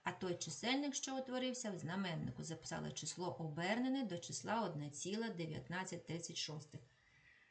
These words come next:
до числа п'ятдесят п'ять тридцять шостих.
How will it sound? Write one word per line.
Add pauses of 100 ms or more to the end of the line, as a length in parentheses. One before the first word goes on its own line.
(220)
до
числа
п'ятдесят
п'ять
тридцять
шостих.